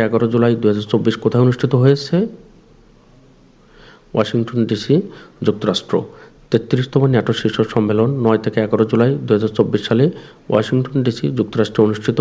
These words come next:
হয়েছে। চৌত্রিশতম ন্যাটো শীর্ষ সম্মেলন চব্বিশ থেকে ছাব্বিশে জুন দুই হাজার পঁচিশ কোথায় অনুষ্ঠিত হবে? হেগ, নেদারল্যান্ডস। চৌত্রিশতম ন্যাটো শীর্ষ সম্মেলন চব্বিশ থেকে ছাব্বিশে জুন দুই হাজার পঁচিশ হেগ, নেদারল্যান্ডসে অনুষ্ঠিত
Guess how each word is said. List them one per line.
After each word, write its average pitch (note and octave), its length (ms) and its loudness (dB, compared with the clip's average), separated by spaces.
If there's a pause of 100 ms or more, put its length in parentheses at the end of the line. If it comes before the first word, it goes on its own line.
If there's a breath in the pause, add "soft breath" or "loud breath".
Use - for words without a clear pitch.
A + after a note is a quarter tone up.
হয়েছে। B2+ 340 0 (500 loud breath)
চৌত্রিশতম B2+ 480 2 (100)
ন্যাটো A#2 260 2
শীর্ষ A2+ 160 -2 (180)
সম্মেলন A#2 340 2 (180)
চব্বিশ G#2+ 320 2
থেকে A2+ 200 0
ছাব্বিশে G#2+ 440 0
জুন A#2+ 120 4 (180)
দুই G#2+ 100 4
হাজার G#2+ 220 0
পঁচিশ - 260 0 (100)
কোথায় B2 220 2
অনুষ্ঠিত B2+ 280 -2 (120)
হবে? C3 200 2 (1500 loud breath)
হেগ, A2+ 220 2 (200)
নেদারল্যান্ডস। G#2+ 520 2 (540 loud breath)
চৌত্রিশতম B2 480 0 (100)
ন্যাটো A2+ 280 2
শীর্ষ A2+ 160 -4 (160)
সম্মেলন A2 360 2 (480 loud breath)
চব্বিশ A2 360 0
থেকে A#2 220 -2
ছাব্বিশে G#2+ 420 -2
জুন B2 120 4 (180)
দুই A2+ 120 2
হাজার G#2 200 0
পঁচিশ C3 320 2 (200)
হেগ, G#2 160 2 (260)
নেদারল্যান্ডসে A2 640 0
অনুষ্ঠিত A#2 320 -4